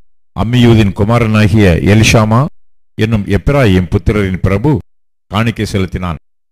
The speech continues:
அவன் காணிக்கையாவது, போஜன பலியாக படைக்கும் பொருட்டு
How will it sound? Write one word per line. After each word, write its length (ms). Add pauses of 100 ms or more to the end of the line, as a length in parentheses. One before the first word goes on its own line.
(640)
அவன் 260
காணிக்கையாவது, 840 (760)
போஜன 320
பலியாக 420
படைக்கும் 360
பொருட்டு 400